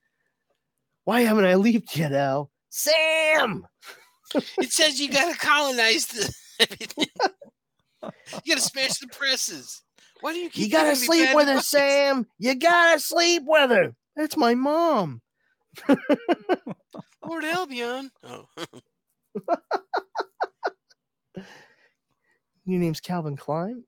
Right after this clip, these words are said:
Speaker 1: Uh, but
Speaker 2: <laughs>
Speaker 1: <laughs> yeah, but, uh, I mean, there's,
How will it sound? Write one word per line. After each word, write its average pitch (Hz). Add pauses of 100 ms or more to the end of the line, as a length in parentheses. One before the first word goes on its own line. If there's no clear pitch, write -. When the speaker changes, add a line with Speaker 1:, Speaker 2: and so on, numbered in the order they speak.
Speaker 1:
Uh, 107
but 113 (200)
Speaker 2:
<laughs> - (800)
Speaker 1:
<laughs> -
yeah, 156
but, 202
uh, 175
I 220
mean, 233
there's, 233